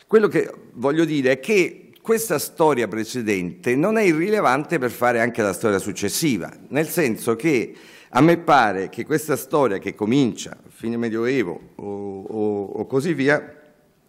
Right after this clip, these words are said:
sia anche il frutto della interruzione di, eh, rapporti che costituivano parte integrante di questa ecumene euro-afroasiatica.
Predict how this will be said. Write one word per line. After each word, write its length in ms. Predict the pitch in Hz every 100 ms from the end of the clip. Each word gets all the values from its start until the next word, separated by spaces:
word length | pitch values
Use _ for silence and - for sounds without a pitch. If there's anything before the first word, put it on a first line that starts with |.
| -
sia 580 | - - 160 135 143 -
anche 720 | 123 147 143 143 - 165 160 - - - -
il 160 | - 165
frutto 480 | 160 170 170 - 160
della 280 | 151 143 147
interruzione 1500 | 196 214 147 190 165 143 156 - - 214 156 104 90 78 - _ _ _
di, 560 | - 107 165 151 101 - _ _
eh, 380 | 117 113 110 120
rapporti 920 | 147 147 - 135 107 92 - - 113
che 240 | 156 151
costituivano 840 | - 151 151 156 - 147 165 135 113
parte 280 | 147 147 135
integrante 580 | 117 139 135 139 139 127
di 120 | 110
questa 420 | 139 - 127 - - - - - _
ecumene 640 | 151 147 143 139 135 123
euro-afroasiatica. 2000 | 120 123 120 110 - _ _ _ - 117 117 110 110 - 107 98 85 80 - -